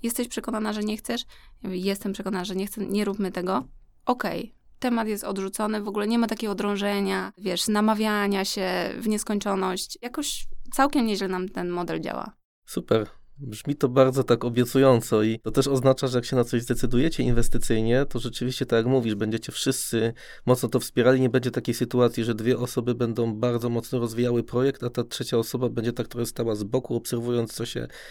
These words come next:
Speaker 2: dzieje, mówiąc: „Ja od początku byłem przeciwny. Przegłosowaliście mnie, to co róbcie teraz, nie?”
Speaker 1: No, na razie rzeczywiście temat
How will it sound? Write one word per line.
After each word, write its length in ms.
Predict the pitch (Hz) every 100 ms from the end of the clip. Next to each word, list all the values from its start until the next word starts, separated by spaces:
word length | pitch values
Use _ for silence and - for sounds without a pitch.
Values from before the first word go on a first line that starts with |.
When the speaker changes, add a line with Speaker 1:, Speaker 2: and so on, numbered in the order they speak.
| -
Speaker 2:
dzieje, 340 | 104 123 127 123
mówiąc: 440 | 127 123 123 113
„Ja 120 | 123
od 80 | 127
początku 460 | - 120 117 - 110
byłem 200 | 110 104
przeciwny. 520 | - - 120 113 107 -
Przegłosowaliście 760 | - 131 135 123 135 - - -
mnie, 140 | 127
to 80 | - -
co 100 | 110
róbcie 320 | 113 - 98
teraz, 340 | - - -
nie?” 120 | 101 - _ -
Speaker 1:
No, 120 | 254
na 180 | 294 320
razie 420 | 269 254 254 247 226
rzeczywiście 680 | 220 226 214 - 202 196 190
temat 380 | 220 202 196